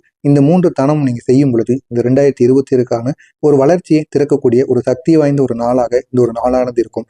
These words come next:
இந்த கோவிலில் நீங்க இதை எப்படி வைக்க வேண்டும்? முதலாவதாக, குலதெய்வத்திற்கு முன்பு சற்று இடது பக்கம்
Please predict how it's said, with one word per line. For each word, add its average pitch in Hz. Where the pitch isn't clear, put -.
இந்த 143
கோவிலில் 180
நீங்க 127
இதை 117
எப்படி 143
வைக்க 127
வேண்டும்? 113
முதலாவதாக, 143
குலதெய்வத்திற்கு 165
முன்பு 120
சற்று 123
இடது 160
பக்கம் 120